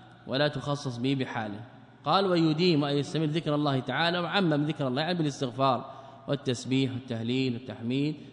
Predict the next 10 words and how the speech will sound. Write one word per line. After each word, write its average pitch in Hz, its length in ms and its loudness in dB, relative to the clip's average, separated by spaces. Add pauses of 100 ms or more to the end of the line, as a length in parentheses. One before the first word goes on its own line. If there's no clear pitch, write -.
(120)
إلى 160 320 0
أن 139 80 4
يصل 156 260 0
إلى 131 260 2
مجلس 139 380 2
التدريس. 123 680 0 (220)
مجلس 131 360 -4
التدريس 156 320 -2
أعم 147 420 4
من، 160 160 6